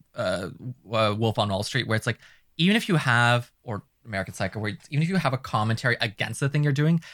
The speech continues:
the more the aesthetics of what you're doing matches what people are interested in, they're just gonna take the message they want out of it.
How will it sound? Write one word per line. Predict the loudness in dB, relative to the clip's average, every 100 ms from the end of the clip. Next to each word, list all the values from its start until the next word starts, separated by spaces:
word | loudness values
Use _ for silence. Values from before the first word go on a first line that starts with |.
| -10
the | 0 2
more | 4 4 4
the | 2
aesthetics | 0 -2 -6 -2 0 0 -2 -6
of | -2 0
what | 0 0
you're | -2
doing | 2 2 4 2 0 _ _ _ -6
matches | 0 2 2 2 0 0
what | 0 0
people | -2 -4 -4
are |
interested | -2 -2
in, | 0
they're | 0
just | 0 0
gonna | 0 0
take | -2 -2
the | 0
message | 0 -2 -12 -6
they | -4 -2
want | -4 -6 -4
out | -6
of | -4
it. | -4 -6